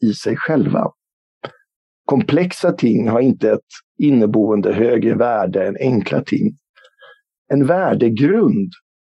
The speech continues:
är i så fall endast tillfälliga värderingar gjorda av en grupp människor under, av olika ting och förhållanden. I den följande delen, respondio,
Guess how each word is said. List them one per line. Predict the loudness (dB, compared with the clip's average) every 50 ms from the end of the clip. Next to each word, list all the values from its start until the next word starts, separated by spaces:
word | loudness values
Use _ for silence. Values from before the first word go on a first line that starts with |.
| _ -4
är | -2 0 0
i | 0 -2
så | 0 0 -2 0
fall | 0 0 0 0
endast | 0 0 0 0 0 -2 -4 -6 -10 _ _ -6 -2
tillfälliga | 0 2 2 2 2 0 -2 -4 -2 0 2 2 2 2 2 2
värderingar | 2 2 2 2 2 2 2 2 2 0 0 -2 -2 0 0 0 -2 -4 -6 -14 -20 -20 _ _ 0
gjorda | 2 2 4 4 2
av | 2 2
en | 2 2
grupp | 4 4 2 2 2 0
människor | 0 0 2 2 2 0 0 0 0 0 0 0 -2 -4 _ _ _ _ _ _ _ _ _ _ _ _ 0
under, | 2 2 4 4 2 2 2 2 0 0
av | 0 2 2
olika | 2 2 2 2 2 0 0 -2
ting | -2 -2 -4 -4 -4 -6 -10 -6 -2
och | 0 0 0 -2 _ -18 -16 -16 -16 -18 _ -20 -16 -10 -6
förhållanden. | -4 -2 0 0 2 2 2 2 0 -2 -4 -8 -12 _ _ _ _ _ _ _ _ _ _ _ _ -18 -18 -18 _ _ 0
I | 2
den | 2 2 0
följande | 0 0 0 0 2 2 2 2 2 2
delen, | 2 2 2 0 0 0 -2 -2 -4 -6 -8 -12 _ -8
respondio, | -4 -2 -2 -2 -2 -4 -4 -2 0 2 2 2 2 2 2 0 -2 -2